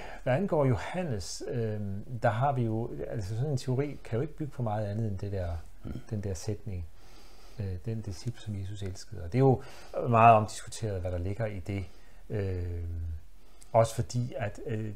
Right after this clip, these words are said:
Speaker 1: det pudsige er jo, at den person slet ikke bliver, øh, navngivet.
Speaker 2: Mm.
Speaker 1: Vi ved jo reelt ikke, hvem det er.
Speaker 2: Nej, nej, nej.
Speaker 1: Øh, og vi ved ikke meget om den person.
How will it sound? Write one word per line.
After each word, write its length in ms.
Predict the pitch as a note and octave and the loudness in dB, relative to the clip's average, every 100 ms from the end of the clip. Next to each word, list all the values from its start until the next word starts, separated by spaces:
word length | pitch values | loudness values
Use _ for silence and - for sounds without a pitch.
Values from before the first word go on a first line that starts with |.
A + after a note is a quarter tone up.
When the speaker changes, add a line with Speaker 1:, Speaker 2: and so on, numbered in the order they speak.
| - | -6
Speaker 1:
det 100 | G#2 | -6
pudsige 440 | C3+ C#3 - A2 | -4 -4 -2 -2
er 180 | G2 G2+ | -2 -2
jo, 160 | A2 | -2
at 340 | G#2 - F2+ - - - - - | -2 -4 -6 -6 -12 -12 -12 -4
den 160 | A#2 B2 | -2 -2
person 480 | - G#2 - A#2 G#2 | -2 -6 -4 -4 -4
slet 300 | - C3 A#2+ | -4 -2 -2
ikke 140 | A#2+ | -4
bliver, 340 | - G#2 F#2+ F2 E2 - - - - - - - - - - - - | -6 -4 -4 -4 -8 -10 -12 -12 -12 -12 -12 -12 -12 -12 -12 -12 -8
øh, 300 | B2+ G2+ F#2+ F#2+ G2+ - | -4 -2 -2 -6 -8 -8
navngivet. 600 | C3+ A2+ C#3+ C#3 G2+ F2 - | 0 4 6 4 0 -4 -6
Speaker 2:
Mm. 160 | - D2 - - - | -6 -6 -6 -10 0
Speaker 1:
Vi 120 | C3 | 4
ved 120 | C3 | 6
jo 80 | F3+ | 4
reelt 380 | - A2+ D#3 E3+ | 2 0 -2 -4
ikke, 140 | D#3 | -4
hvem 160 | - C3+ | -2 -4
det 200 | A#2 G#2 | -4 -2
er. 160 | A2 B2 | -2 0
Speaker 2:
Nej, 200 | D2 C#2+ | 0 0
nej, 160 | B1+ - - - - - - - - | 0 -4 -8 -10 -10 -10 -10 -10 -4
nej. 140 | A#2+ A2 | 0 0
Speaker 1:
Øh, 80 | - | 2
og 80 | |
vi 120 | A2 A2 | 2 2
ved 140 | D#3+ | 2
ikke 160 | D3+ C3+ | 2 0
meget 240 | C3 C3 | 0 2
om 280 | - D3+ E3 | 2 0 -2
den 180 | C#3 G#2+ | -4 -6
person. 600 | - F#2 - G2+ F2 F#2+ | -6 -8 -6 -6 -6 -8